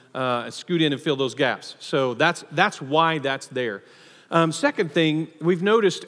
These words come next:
um, especially in this service more and more often, that when we say that it's time for the invitation, that a lot of people in the back, about a third of the room, get up and leave.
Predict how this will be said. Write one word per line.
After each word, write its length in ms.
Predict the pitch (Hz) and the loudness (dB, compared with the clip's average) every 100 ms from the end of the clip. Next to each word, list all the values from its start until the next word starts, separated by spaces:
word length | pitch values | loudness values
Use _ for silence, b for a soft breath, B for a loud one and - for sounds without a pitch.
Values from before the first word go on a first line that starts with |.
| - | -6
um, 260 | 160 147 | -2 -2
especially 600 | 151 - 220 214 208 175 | -2 0 2 2 2 0
in 140 | 156 160 | 2 2
this 180 | 170 - | 2 0
service 400 | 226 220 165 170 | -2 0 -2 0
more 180 | 165 | 0
and 60 | 175 | 2
more 200 | 165 147 | 0 2
often, 420 | 151 170 156 135 B B B | 0 0 -2 -4 B B B
that 160 | 160 170 | 2 4
when 140 | 160 | 4
we 120 | 175 | 2
say 380 | 202 202 180 170 | 2 2 4 4
that 180 | 165 156 | 2 2
it's 100 | 147 | 0
time 220 | - 180 165 | -2 -2 -2
for 60 | |
the 160 | 151 165 | -2 -2
invitation, 800 | 147 139 180 175 - 143 131 131 b b | -2 -4 0 -2 -2 -6 -6 -10 b b
that 200 | 143 143 143 | 0 0 0
a 80 | 139 | -2
lot 240 | 139 156 | 2 4
of 100 | 170 | 2
people 260 | 175 165 160 | 0 -2 0
in 40 | |
the 80 | 135 | -2
back, 260 | 135 151 151 | 0 0 0
about 240 | 143 131 | -2 -2
a 40 | - | 0
third 300 | 170 165 151 | 0 2 0
of 100 | 131 | -2
the 100 | 131 | 0
room, 220 | 151 139 | 0 0
get 140 | 151 | 2
up 120 | 151 | 0
and 120 | 131 123 | -2 -4
leave. 440 | 214 180 104 - | -2 -2 -4 -10